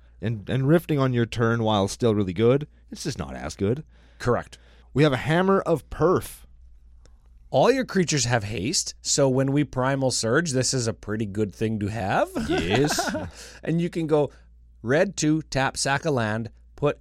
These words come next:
Speaker 2: a three three colorless golem onto the battlefield.
Speaker 1: It's a creature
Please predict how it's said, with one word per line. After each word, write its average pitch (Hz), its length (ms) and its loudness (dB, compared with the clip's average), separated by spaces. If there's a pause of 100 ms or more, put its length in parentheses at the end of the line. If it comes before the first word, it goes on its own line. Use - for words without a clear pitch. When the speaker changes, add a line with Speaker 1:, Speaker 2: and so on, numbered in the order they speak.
Speaker 2:
a 120 360 0 (600)
three 208 220 0
three 160 220 -2
colorless 147 440 0
golem 123 520 2
onto 117 420 -2
the 104 80 -4
battlefield. 95 480 -2 (720)
Speaker 1:
It's - 220 -2
a 110 160 2
creature 170 480 0